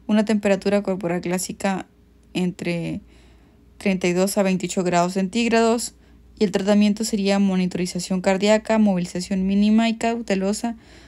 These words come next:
a fin de evitar arritmias, posición a horizontal e inmovilización, aislante térmico en todo el cuerpo y calentamiento externo activo. En el estadio tres, el paciente suele estar inconsciente y sin escalofríos,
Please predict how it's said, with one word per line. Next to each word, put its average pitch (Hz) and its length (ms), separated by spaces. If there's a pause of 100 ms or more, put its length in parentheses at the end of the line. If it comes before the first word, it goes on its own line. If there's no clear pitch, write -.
(200)
a 208 80
fin 202 160
de 208 60
evitar 190 280
arritmias, 202 600
posición 180 600 (140)
a 170 220
horizontal 175 680
e 185 80
inmovilización, 170 840 (560)
aislante 202 440
térmico 220 480
en 208 120
todo 185 120
el 180 120
cuerpo 247 440
y 202 120
calentamiento 202 600
externo - 640
activo. - 560 (1700)
En 196 60
el 196 120
estadio 208 440
tres, 247 420 (180)
el 190 140
paciente 202 340
suele 208 200
estar 208 180
inconsciente 196 800 (220)
y 185 120
sin 180 180
escalofríos, 180 840